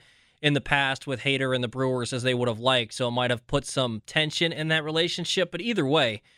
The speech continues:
Josh Hader this season's making eleven million. They're projecting that next year he could get up to, what, sixteen? Five more million, and that's gonna be the cause because you didn't wanna do that when you could have signed him to that and then traded him?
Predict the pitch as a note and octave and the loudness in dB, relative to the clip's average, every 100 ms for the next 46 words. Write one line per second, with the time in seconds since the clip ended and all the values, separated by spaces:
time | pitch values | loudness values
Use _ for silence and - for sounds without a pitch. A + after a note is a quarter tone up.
0 | _ _ _ - F3 A3 - G3+ F3 D3+ | _ _ _ 0 2 2 0 0 2 0
1 | C#3+ D#3+ D3+ C#3 B2+ C#3 C3 B2 B2+ A#2+ | 0 0 0 -2 -2 0 0 2 2 2
2 | A#2 A2 F#2+ - _ _ _ _ _ _ | -2 -4 -6 -14 _ _ _ _ _ _
3 | _ _ C#3 D3+ F3 F3 F3 E3+ E3+ D3+ | _ _ 0 0 2 0 2 0 -2 -2
4 | B2+ D3 - E3+ D3+ C#3+ C3 C3 B2+ - | 0 0 -2 -2 0 0 0 0 -2 -2
5 | A#2+ G2+ G#2 - A2 - - D3 - D#3 | -2 -2 -8 -10 -10 -8 -4 -4 -2 -2
6 | D#3 F3 E3+ _ _ _ _ _ _ D#3 | -2 -4 -12 _ _ _ _ _ _ 2
7 | E3 F3+ E3 E3 D#3 C#3 D3 E3+ E3+ C3 | 2 0 -2 -2 0 0 0 0 0 -2
8 | A#2 G#2+ B2+ D3+ - E3+ D#3 D3+ C3 C#3 | -2 -2 0 -2 -2 -4 0 -2 0 0
9 | D3 E3 - C3+ C3+ C#3 C#3+ C#3 C3 C3 | 0 0 -6 -4 -2 0 0 0 0 0
10 | A#2 A#2+ G3 - - _ _ _ - D#3+ | 2 2 0 -4 -16 _ _ _ 0 2
11 | D3+ C#3+ B2+ _ D#3 E3 F#3+ C#3+ E3 E3+ | 2 -2 -8 _ 0 2 2 0 0 2
12 | F#3 G3+ F#3+ G3 E3 C#3+ D#3+ - D#3+ F3+ | 2 2 2 2 0 -2 -2 0 0 2
13 | G#3+ B3+ | 0 -2